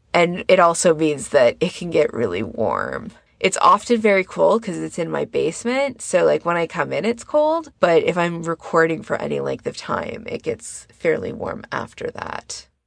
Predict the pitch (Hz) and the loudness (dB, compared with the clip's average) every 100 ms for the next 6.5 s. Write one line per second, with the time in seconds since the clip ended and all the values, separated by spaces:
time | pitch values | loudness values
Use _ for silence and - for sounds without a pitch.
0 | - 220 208 226 254 277 262 247 220 202 | 2 4 4 2 2 0 -4 -4 0 -2
1 | 196 185 156 156 160 160 139 127 - _ | -2 -8 -6 -6 -6 -8 -8 -10 -12 _
2 | 202 220 226 - 175 180 185 160 - - | 4 4 4 -2 0 2 2 -2 0 0
3 | - 196 214 226 240 247 240 233 247 254 | 0 0 0 2 2 0 0 -2 -2 2
4 | 214 190 165 170 - 139 151 160 - - | 2 2 0 0 0 2 2 0 -4 -4
5 | - - - 98 214 254 269 - - 185 | -6 -4 -2 -2 0 -2 -4 -10 -4 -2
6 | 170 160 156 147 - | 0 0 0 0 -2